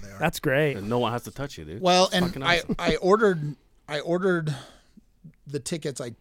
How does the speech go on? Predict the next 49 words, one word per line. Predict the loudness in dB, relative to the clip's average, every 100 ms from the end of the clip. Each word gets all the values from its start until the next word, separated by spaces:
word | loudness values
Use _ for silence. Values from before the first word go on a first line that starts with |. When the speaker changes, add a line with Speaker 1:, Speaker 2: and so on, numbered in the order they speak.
| _ -6
Speaker 1:
I | -2
actually | 0 0 -2
ordered | 0 -2 -4
a |
little | -6 -2 0 0 0
less | -2 -4 -6
tickets | -10 -8 -8 -10
than | -12
I | -8
typically | -8 -6 -4 -4 -2
do. | 0 0 0 -4 -18 _
And | -10 -8
the |
lady's | -4 -4 -4
like, | -6 -6
"Look, | -6 -6
if | -8
you | -10
don't | -8
sell | -6 -6 -6
these, | -8 -10
we | -8
need | -8
'em | -8 -14
back." | -16 -16
And | -14
I'm | -14
like, | -14 -20 -16
"One | -10 -6
way | -6 -6
or |
another, | -8 -8 -8 -10
we're | -10
selling | -10 -10 -12 -14 -16
'em." | -16
Speaker 3:
Yeah. | -12 -10
Speaker 1:
So | -12 -16 -20 -12
Speaker 2:
Great. | -8 -6 -8 -10 -2
Speaker 1:
get | 2
a |
hold | 4 4 2
of |
me, | 0
and, | 0 -2 -6
and | -6 -6 -8
I've | -10 -10
got | -6 -6 -6
some, | -8 -6 -6 -8 -8
uh, | -10 -12